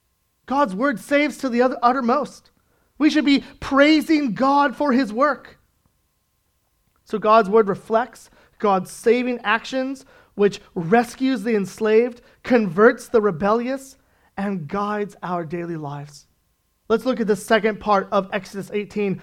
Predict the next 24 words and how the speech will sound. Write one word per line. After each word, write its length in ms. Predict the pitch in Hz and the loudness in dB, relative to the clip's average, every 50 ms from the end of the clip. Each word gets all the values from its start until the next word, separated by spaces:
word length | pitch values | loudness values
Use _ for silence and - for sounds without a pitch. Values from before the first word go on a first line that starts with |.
| - - _ - | -12 -20 _ 0
verses 360 | 180 226 220 226 220 185 - - - _ | 2 2 2 2 0 -6 -8 -10 -12 _
nine 720 | 190 185 190 196 202 208 214 214 226 226 226 240 233 - - _ | -2 0 2 2 2 4 4 2 2 2 0 -2 -4 -8 -12 _
through 220 | - 240 214 202 | -2 -2 -2 -2
twelve, 560 | 147 - - 196 190 180 170 156 147 143 - - _ _ _ _ _ _ _ | -2 -6 -4 -2 0 0 0 0 -4 -8 -14 -20 _ _ _ _ _ _ _
where 280 | - 214 220 214 214 - - - 170 | 2 4 4 4 2 -2 -8 -6 0
God's 400 | 226 233 233 233 233 233 185 196 | 4 6 6 8 8 6 4 2
word 480 | 190 185 220 233 233 226 214 196 - - - - | 2 4 8 8 10 8 8 6 2 -8 -16 -10
converts 680 | - - 233 208 185 160 147 214 220 214 214 - - - - _ _ | -4 -2 -2 -2 -2 0 2 2 2 2 2 -2 -16 -20 -20 _ _
even 240 | - 220 220 190 202 | -2 -2 0 0 0
the 100 | 190 190 | -2 -2
rebellious. 760 | 175 185 156 160 165 156 156 151 147 143 143 - - - _ _ _ _ _ _ _ _ _ _ _ _ _ _ _ _ _ _ _ _ _ _ _ _ _ _ _ | -2 -2 -4 -4 -6 -6 -6 -8 -12 -14 -16 -16 -20 -20 _ _ _ _ _ _ _ _ _ _ _ _ _ _ _ _ _ _ _ _ _ _ _ _ _ _ _
See, 180 | _ - 294 269 | _ -6 -4 0
God's 280 | 208 269 269 277 254 214 | 2 4 4 4 4 2
word 200 | 269 294 285 226 | 0 0 2 2
doesn't 240 | 294 294 311 311 | 2 2 2 0
just 140 | 254 285 214 | -2 -2 -2
remind 680 | 247 240 226 214 208 208 208 208 220 240 262 254 208 | 0 -2 -2 0 0 2 2 2 2 2 2 2 0
us 340 | 208 170 160 156 - - - _ _ _ _ _ - | 0 -2 -2 -6 -14 -20 -20 _ _ _ _ _ 2
of 240 | 240 226 220 190 165 | 4 4 4 4 4
God's 300 | 220 220 220 220 190 - | 4 6 6 6 4 2
salvation 600 | - 214 202 196 160 196 214 277 269 - 277 233 | 2 2 2 4 4 4 4 4 2 0 0 0
of 140 | 202 170 185 | 0 0 -2
Israel. 420 | 180 160 147 160 165 165 170 - - _ _ _ _ _ _ _ - | -2 -4 -4 -6 -8 -8 -8 -10 -16 _ _ _ _ _ _ _ -2
God's 340 | 240 254 254 254 247 190 | 2 4 6 6 4 2